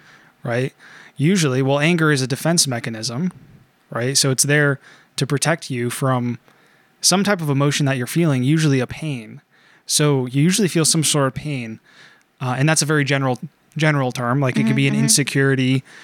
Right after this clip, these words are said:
Speaker 1: that, you know, someone says something or does something and it makes you feel a certain way,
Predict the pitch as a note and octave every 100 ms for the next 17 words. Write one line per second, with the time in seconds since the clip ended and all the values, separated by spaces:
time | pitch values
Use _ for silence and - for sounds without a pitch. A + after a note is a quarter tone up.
0 | - - C3+ B2 B2 C#3 C3 B2 - C3
1 | C3 C3+ B2+ C#3 C3 C3+ C3 C3 B2+ B2
2 | A#2+ A#2 A2+ - - _ _ _ _ C3+
3 | D3 C#3 C3+ C3+ B2 B2+ B2+ B2+ C3 -
4 | - - _ _ - C3+ C3 B2+ B2+ C3
5 | C#3 C#3 - C3+ - E3+ F3+ C#3+ B2 B2+
6 | C#3 - C#3 C3 B2+ C3 A#2 C3+